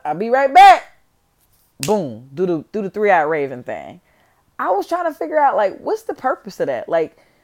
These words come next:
okay, you turn into a bird to figure out where the Night King was? But, like, you knowing that didn't do anything. Like, what was the whole purpose of that scene? I didn't get it.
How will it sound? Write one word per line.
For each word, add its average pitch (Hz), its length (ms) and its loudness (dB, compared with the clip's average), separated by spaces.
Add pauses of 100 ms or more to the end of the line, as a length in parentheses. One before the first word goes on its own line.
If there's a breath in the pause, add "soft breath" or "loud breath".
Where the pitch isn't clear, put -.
(140 soft breath)
okay, 226 200 -4
you 220 60 -6
turn 262 220 -6
into 247 180 -6
a 214 60 0
bird 196 560 -2
to 160 80 -12
figure 208 340 -6
out 180 380 -4 (380)
where 185 260 -8
the 185 100 -14
Night 180 320 -10
King 143 460 -14
was? 151 340 -4 (1600)
But, 214 80 -2
like, 240 160 2 (180)
you 240 300 -4
knowing 254 340 -2
that 185 220 -2
didn't 196 240 -6
do 233 200 -4
anything. 143 600 -12 (640)
Like, 185 100 -4
what 294 200 -2
was 349 80 0
the 285 60 -4
whole 269 200 2
purpose 196 520 -8
of 185 60 -6
that 160 200 -4
scene? 156 600 -16 (1500)
I 202 60 -20
didn't 359 260 -16
get 220 200 -2
it. 120 260 -10